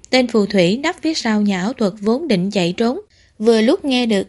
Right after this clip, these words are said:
đoạn đối thoại vừa rồi của gã ảo thuật và giọng nói khàn khàn già nua kia, suýt chút nữa hắn tưởng là ảo giác. Nhưng đúng là hắn đã nghe thấy. Trong thoáng chốc,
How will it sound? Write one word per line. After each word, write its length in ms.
đoạn 400
đối 240
thoại 360
vừa 200
rồi 260
của 200
gã 160
ảo 200
thuật 200
và 120
giọng 280
nói 140
khàn 280
khàn 280
già 200
nua 200
kia, 280
suýt 260
chút 200
nữa 280
hắn 180
tưởng 280
là 120
ảo 220
giác. 280
Nhưng 180
đúng 180
là 120
hắn 260
đã 80
nghe 280
thấy. 280
Trong 180
thoáng 260
chốc, 340